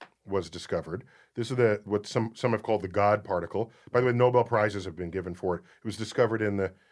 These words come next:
the, the particle accelerator in Switzerland, the, what's called the Large Hadron Collider. So this particle creates a field, and if you move through the field,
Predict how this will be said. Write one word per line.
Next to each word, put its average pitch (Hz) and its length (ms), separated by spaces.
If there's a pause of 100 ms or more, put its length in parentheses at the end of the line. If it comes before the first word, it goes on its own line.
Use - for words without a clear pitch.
(140)
the, 92 280
the 87 380 (100)
particle 104 380
accelerator 87 580
in 78 80
Switzerland, 78 580 (440)
the, 92 80
what's 92 180
called 98 160
the 92 60
Large 92 380
Hadron 87 520
Collider. 87 520 (300)
So 139 240
this 180 160
particle 156 500
creates 120 360
a 101 40
field, 175 440
and 104 80
if 104 80
you 143 80
move 131 160
through 123 300
the - 60
field, 107 540